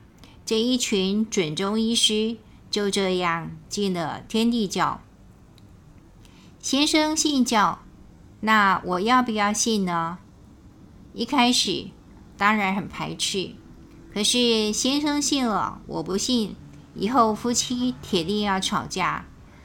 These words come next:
所以也就心不甘情不愿的去了。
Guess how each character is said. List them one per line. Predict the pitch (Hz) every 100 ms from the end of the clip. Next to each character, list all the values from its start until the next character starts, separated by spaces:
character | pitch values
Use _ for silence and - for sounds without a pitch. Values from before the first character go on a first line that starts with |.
| -
所 | - 196
以 | 220 226 208 196 190 190 - - - -
也 | -
就 | 175 214 202 196
心 | - 262 269
不 | 262
甘 | 247 240 247 262 - -
情 | - 185
不 | 196
愿 | 220 208
的 | 185
去 | 175 - -
了。 | 202 165 -